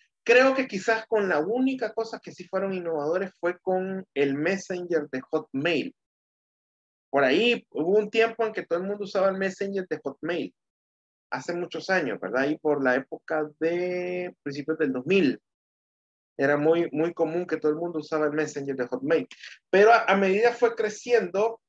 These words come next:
eh, a medida fueron saliendo los smartphones, y a medida fue la gente cambiando, comenzaron a desaparecer.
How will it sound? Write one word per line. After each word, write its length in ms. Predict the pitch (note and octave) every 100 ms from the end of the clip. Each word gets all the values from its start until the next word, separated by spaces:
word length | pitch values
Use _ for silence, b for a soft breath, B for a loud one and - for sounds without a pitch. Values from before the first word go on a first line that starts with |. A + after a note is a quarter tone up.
| _ -
eh, 840 | C#3 C#3+ C#3 C3+ C3+ C3+ C3 B2+ B2+ -
a 80 |
medida 240 | C3+ D3 F3
fueron 240 | F#3+ G3
saliendo 400 | F#3+ F3 F#3 F#3+
los 140 | F#3 C#3+
smartphones, 720 | B2+ F#3 F#3+ F#3 G#3+ B3+ C4 _ _ _ _ _ _
y 60 | D3
a 60 | D3
medida 320 | C#3 D3 E3
fue 800 | F#3+ F#3+ G3 G3 F#3+ F#3 D#3+ -
la 180 | C#3 C#3
gente 260 | D3 F#3
cambiando, 640 | F3+ F#3+ A3 G#3+ G#3+ A#3+ B3+
comenzaron 640 | G3 E3+ - E3 F#3+ F#3+
a 100 | F3+
desaparecer. 800 | F3 F3 - D3 C3+ F3 F3+